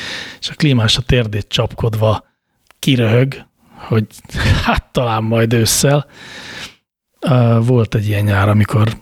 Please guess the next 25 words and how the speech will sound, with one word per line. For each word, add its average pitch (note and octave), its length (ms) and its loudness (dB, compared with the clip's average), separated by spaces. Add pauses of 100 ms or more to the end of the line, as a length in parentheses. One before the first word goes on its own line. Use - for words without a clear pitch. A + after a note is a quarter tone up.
(100)
azt - 260 -4
hiszem A#2+ 260 0
három A#2+ 340 2
vagy A2+ 140 2
négy A2 220 2
klímás G#2 520 0
mondta A2+ 320 2
egymás G#2 360 2
után A2+ 200 -2
azt, G#2+ 140 0
hogy A#2+ 100 2
ne A#2 100 4
hagyjon G#2+ 420 2
békén, G2+ 440 0
fiatalember, G2+ 720 0
hát - 400 -6 (560)
őszig B2+ 480 0
be B2 100 0
vagyunk G2+ 340 0
táblázva. B2 600 2 (680)
Most - 160 -6
nyilván B2 280 0
ezt A#2 220 -2
is - 100 -2
kevesebbet, A2+ 840 -2